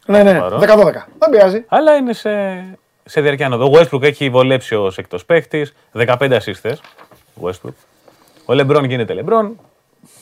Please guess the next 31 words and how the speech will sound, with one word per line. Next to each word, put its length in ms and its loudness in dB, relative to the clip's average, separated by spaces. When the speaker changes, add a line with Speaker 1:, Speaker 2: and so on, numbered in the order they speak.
Speaker 2:
Γύρω-γύρω 420 0
Speaker 1:
Τρέμεται. 80 2
Speaker 2:
βάζουμε 220 0
σουτέρ. 320 -2
Ο 40 4
Davis 280 2
δέχτηκε 260 0
να 120 -2
παίξει 200 -8
το 80 -8
πέντε, 360 -6
που 60 -12
ήταν 220 -8
πάντα 420 -6
το 80 -6
αιώνιο 280 -4
βάσανο, 420 -6
για 100 -6
να 60 -4
έχει 160 -6
αρκετούς 360 -8
σουτέρ 240 -10
δίπλα 300 -8
του. 220 -10
Speaker 1:
Ναι, 140 -4
ρε 80 -2
φίλε, 240 -8
αλλά 40 -4
Speaker 2:
Πάτε 160 -2
Speaker 1:
άμα 80 -6
Speaker 2:
καλά. 60 -12